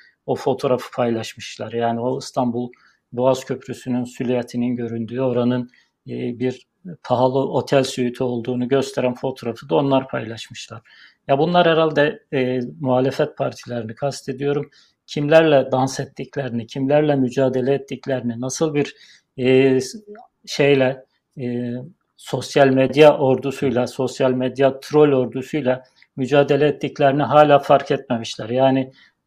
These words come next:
Kemal Kılıçdaroğlu'nun evet masasına çok güzel kalın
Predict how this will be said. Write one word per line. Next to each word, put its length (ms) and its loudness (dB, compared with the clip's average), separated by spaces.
Kemal 280 4
Kılıçdaroğlu'nun 1080 0
evet 280 2
masasına 560 0
çok 280 -4
güzel 260 0
kalın 500 2